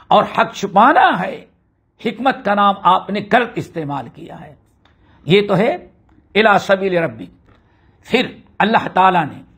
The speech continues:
तौहीद की तरफ इला सबील रब्बिका,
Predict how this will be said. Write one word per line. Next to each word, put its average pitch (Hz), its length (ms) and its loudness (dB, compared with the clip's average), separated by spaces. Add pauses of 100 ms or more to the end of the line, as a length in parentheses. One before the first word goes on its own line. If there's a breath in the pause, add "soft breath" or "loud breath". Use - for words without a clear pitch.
(1400 loud breath)
तौहीद 226 640 4
की 269 100 -6
तरफ 220 420 -2 (800)
इला 233 280 6
सबील 233 760 -2
रब्बिका, 220 1080 0